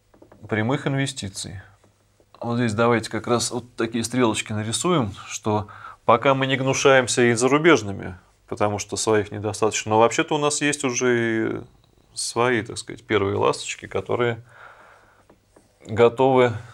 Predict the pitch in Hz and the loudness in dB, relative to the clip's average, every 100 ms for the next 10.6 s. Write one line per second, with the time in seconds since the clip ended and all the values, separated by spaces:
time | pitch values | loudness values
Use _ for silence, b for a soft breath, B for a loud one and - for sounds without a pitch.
0 | B 104 110 120 135 120 92 B B B | B -6 -4 -2 -4 -4 -6 B B B
1 | B B 90 95 104 104 98 98 101 101 | B B -6 -2 0 2 2 0 -6 -8
2 | - 95 - 90 - _ _ _ _ _ | -6 -6 -6 -8 -14 _ _ _ _ _
3 | _ _ _ _ - - B B B B | _ _ _ _ -20 -18 B B B B
4 | B B B _ 107 110 202 196 - _ | B B B _ -2 2 2 0 -8 _
5 | _ _ _ 120 123 180 180 - - - | _ _ _ -4 0 2 0 -4 -6 -6
6 | B B B 113 135 139 135 123 120 120 | B B B -2 -2 0 2 2 0 -6
7 | - 113 123 120 135 131 123 127 135 135 | -10 -2 -2 2 0 0 0 2 2 0
8 | 110 92 92 - 110 135 147 - B B | -2 -4 -8 -14 0 4 4 0 B B
9 | B - - 147 143 139 123 - 127 131 | B -2 4 6 6 4 4 6 8 8
10 | 131 123 123 120 131 113 | 4 4 2 4 2 0